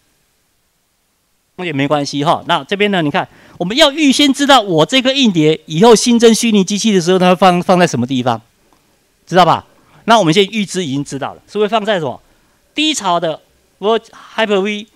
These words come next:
底下的电脑名称底下的 Virtual Hard Disk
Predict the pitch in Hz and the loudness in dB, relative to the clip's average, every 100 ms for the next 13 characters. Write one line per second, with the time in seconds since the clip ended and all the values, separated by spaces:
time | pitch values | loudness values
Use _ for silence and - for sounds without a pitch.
0 | _ _ _ _ _ - 147 139 254 208 | _ _ _ _ _ -12 -8 -6 -2 -2
1 | 185 123 _ _ _ _ _ _ _ _ | -2 -10 _ _ _ _ _ _ _ _
2 | _ _ _ _ _ _ _ _ _ _ | _ _ _ _ _ _ _ _ _ _
3 | - 226 175 175 190 220 220 214 _ _ | -6 -2 -2 -4 0 0 0 -4 _ _
4 | _ _ _ _ _ - 135 131 185 131 | _ _ _ _ _ -14 -10 -4 -4 -4
5 | - _ _ _ _ _ _ _ _ _ | -14 _ _ _ _ _ _ _ _ _
6 | _ _ _ _ _ _ _ _ _ _ | _ _ _ _ _ _ _ _ _ _
7 | _ - 180 202 180 170 170 | _ -6 -6 -2 -2 -2 -4